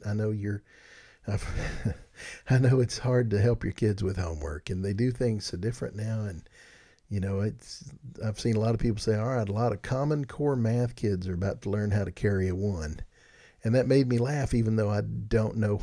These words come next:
why you wouldn't know how to carry a one in Common Core math. And I, now I'm afraid some of you would tell me about that, but y'all just be remembering that, you know,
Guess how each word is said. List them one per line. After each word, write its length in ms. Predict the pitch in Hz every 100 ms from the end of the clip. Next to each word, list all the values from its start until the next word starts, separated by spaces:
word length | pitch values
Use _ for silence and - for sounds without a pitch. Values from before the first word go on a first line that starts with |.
| -
why 220 | 113 107
you 200 | 107 101
wouldn't 320 | 107 107 -
know 160 | 101 98
how 120 | 101
to 60 |
carry 300 | 92 - 101
a 80 | 95
one 200 | 95 95
in 100 | 92
Common 360 | 90 95 92 90
Core 220 | - 98
math. 400 | 95 95 78 -
And 80 | 95
I, 120 | 92 -
now 220 | 113 139
I'm 100 | 98
afraid 380 | 98 - 101 95
some 200 | - 110
of 160 | 95 95
you 100 | 87
would 220 | 87 -
tell 200 | - 131
me 160 | 92 78
about 320 | 80 82 -
that, 180 | 82 82
but 140 | 85 - _ - - - _ -
y'all 240 | 156 117 120
just 220 | 131 -
be 100 | 135 127 _ -
remembering 600 | 113 160 254 147 90 87
that, 140 | 90 _ -
you 100 | 110
know, 220 | 92 -